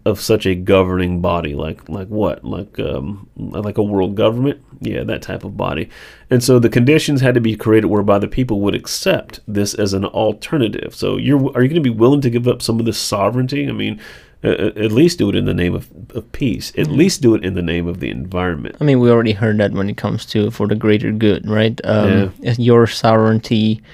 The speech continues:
Speaker 2: to, um, to decide what you wanna inject into your body, and if that's just gonna, you know, save, uh, one,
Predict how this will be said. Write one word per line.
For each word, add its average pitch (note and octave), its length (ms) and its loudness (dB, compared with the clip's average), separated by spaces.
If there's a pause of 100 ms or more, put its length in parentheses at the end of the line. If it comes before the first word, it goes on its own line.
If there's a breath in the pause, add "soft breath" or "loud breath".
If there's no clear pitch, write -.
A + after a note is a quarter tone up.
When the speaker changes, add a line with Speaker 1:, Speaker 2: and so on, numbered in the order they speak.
(360 loud breath)
Speaker 2:
to, G#2 420 4
um, F#2+ 260 2
to - 120 -4
decide G#2+ 640 2
what A2+ 220 0
you A2+ 120 2
wanna G#2 360 4
inject A2 380 0
into A2 200 -2
your G#2+ 200 4
body, A2 560 2 (400 soft breath)
and A2 240 4
if - 180 -6
that's B2 200 4
just A#2+ 200 -2
gonna, A2+ 340 4
you A#2 140 4
know, G#2 140 4
save, A#2 520 -2
uh, G#2+ 280 4
one, A#2 520 2